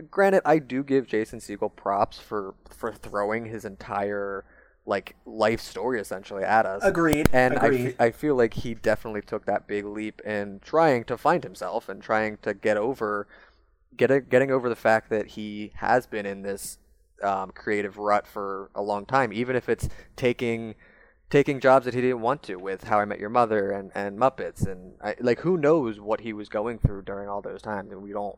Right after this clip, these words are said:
Speaker 1: we don't,
Speaker 2: Mm, that's true.
Speaker 1: we don't really know. And I mean, I,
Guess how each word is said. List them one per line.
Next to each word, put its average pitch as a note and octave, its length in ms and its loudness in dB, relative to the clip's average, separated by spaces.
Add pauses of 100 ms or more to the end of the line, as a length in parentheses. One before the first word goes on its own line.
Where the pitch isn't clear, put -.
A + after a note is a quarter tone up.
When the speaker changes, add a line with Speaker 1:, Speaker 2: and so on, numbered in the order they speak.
Speaker 1:
we G2 120 -12
don't, G#2 180 -6 (100)
Speaker 2:
Mm, D3 280 -10
that's C3 340 2
true. C3 240 -6
Speaker 1:
we A2+ 100 -2
don't A2+ 220 2
really A2 240 -2
know. G#2 320 2
And G2 140 -8
I G#2+ 60 -2
mean, G#2+ 280 -6 (1120)
I, - 40 -12